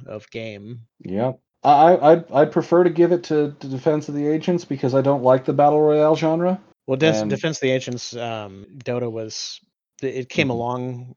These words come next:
Speaker 1: er, uh, much earlier
Speaker 2: Yeah.
Speaker 1: and was much more, like, decisive, I guess you could say, because for a long time, until League of Legends became a thing, like, it basically had no competition in the genre. It was just
Speaker 2: Mm-hmm.
Speaker 1: Dota. That was it.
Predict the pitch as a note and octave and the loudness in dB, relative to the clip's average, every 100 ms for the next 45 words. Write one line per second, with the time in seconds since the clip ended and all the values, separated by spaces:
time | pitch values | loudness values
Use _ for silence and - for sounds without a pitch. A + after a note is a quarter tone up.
0 | - D#2 B2 A#2+ A#2 A#2+ - B2+ B2 B2 | -16 -12 -8 -8 -8 -10 -10 -8 -8 -8
1 | A#2+ A#2+ _ _ - A2 F#2+ G2+ A2+ A2 | -10 -14 _ _ -2 0 0 -2 -8 -10
2 | A2+ A#2 A#2 - A#2 A2 A2 A2 - G#2+ | -12 -10 -12 -10 -10 -8 -10 -12 -14 -14
3 | G#2 A2 G#2+ - A#2 A#2 - B2 A#2+ - | -16 _ -16 -12 -10 -10 -8 -8 -10 -12
4 | A2+ A2+ A#2+ - A#2+ A#2+ B2 A#2+ A2+ - | -12 -8 -10 -10 -14 -10 -8 -8 -10 -12
5 | A2+ G#2+ - - - C#3 B2+ D#3 D#3+ - | -12 -12 -16 -20 -8 -2 0 -2 -4 -6
6 | C#3 A#2+ A2+ C#3+ C3+ C3+ A2+ A2+ A#2 A#2 | -6 -6 -4 -2 -2 -2 -6 -8 -8 -10
7 | A2 - A2 - A2+ G#2+ - G#2+ G#2+ G#2 | -12 -14 -14 -14 -14 -14 -12 -12 -14 -14
8 | A2+ D3 C#3+ C3 C3 B2 A#2+ G#2+ E3+ A#2 | -10 -8 -6 -4 -6 -6 -8 -6 -6 -6
9 | A2 - A2 G#2 - A#2+ A#2 - G#2 A2 | -10 -12 -14 -14 -14 -14 -14 -18 -20 -20
10 | F#2+ G#2+ G#2+ - - A2+ A2+ A#2 F#2+ A2 | -20 -16 -16 -16 -16 -14 -12 -10 -10 -10
11 | - A#2+ A#2 - A#2 A#2+ A#2 - B2 | -8 -6 -6 -8 -10 -10 -10 -10 -10